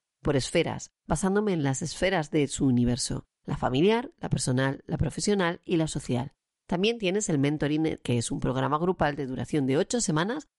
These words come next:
donde te doy las herramientas y mentalidad adecuadas para que puedas, por decirlo de alguna manera, volar sola. Y por último, si necesitas un guía en el camino un poco más sólida y concreta, tienes las mentorías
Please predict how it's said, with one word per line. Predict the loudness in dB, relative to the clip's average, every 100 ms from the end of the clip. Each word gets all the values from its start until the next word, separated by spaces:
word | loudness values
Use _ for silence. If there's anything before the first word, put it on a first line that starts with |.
| _
donde | 0 2
te | 2
doy | 2 2
las | 0 -2
herramientas | -2 -2 -2 -2 -2
y |
mentalidad | -2 -2 -2 -2 -2
adecuadas | -4 -2 -2 -2 -4
para | -4 -4
que | -2
puedas, | -2 -2 -4
por | -2
decirlo | -2 0 0
de | 0
alguna | -2 -2 0
manera, | 0 0 -2
volar | 0 2 2 0
sola. | -4 -4 -6 -12 _ _
Y | -4 -2
por | 2 4
último, | 4 2 2 0
si | 0 -4
necesitas | -2 -2 0 0
un | 2 0
guía | 2 2
en | 2
el | 0
camino | -2 0 0 0
un | -2 -2
poco | -2 -2
más | -6 -4
sólida | -2 0 0 -2 -6 _ _ -6
y | -2
concreta, | 0 0 -2 -2 0 -2 -6 _ _
tienes | 2 2 2
las | 0
mentorías | 2 0 2 2 0